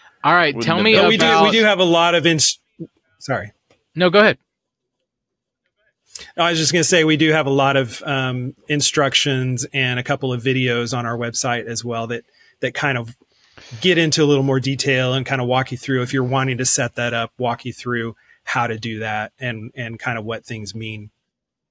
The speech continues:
Speaker 1: Yeah, good. All right. Uh, tell me about the premium media integration. This is where,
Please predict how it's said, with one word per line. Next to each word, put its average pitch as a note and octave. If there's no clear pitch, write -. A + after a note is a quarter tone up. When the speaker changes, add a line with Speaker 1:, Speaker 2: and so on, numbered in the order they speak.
Speaker 1:
Yeah, -
good. B2
All A#2+
right. B2+
Uh, B2
tell D3
me F3+
about D#3+
the B2+
premium C3+
media A2+
integration. G2+
This A2+
is A2+
where, G#2